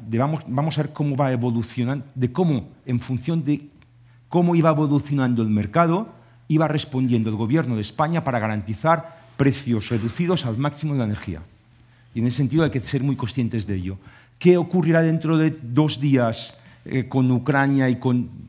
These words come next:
pues ahí todavía hay demasiadas incógnitas como para hacer aquí, mm, eh,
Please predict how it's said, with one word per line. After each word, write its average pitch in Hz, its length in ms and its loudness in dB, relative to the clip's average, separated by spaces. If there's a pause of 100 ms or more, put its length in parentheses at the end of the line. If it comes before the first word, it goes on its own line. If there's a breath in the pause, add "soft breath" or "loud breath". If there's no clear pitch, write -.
(220)
pues 117 240 -10
ahí 147 220 -2
todavía 139 300 0
hay 131 60 2
demasiadas 117 500 -4
incógnitas 123 520 0
como 120 200 -4
para 107 160 0
hacer 113 220 -2
aquí, 117 320 0 (400 loud breath)
mm, 117 300 -2
eh, 113 60 -6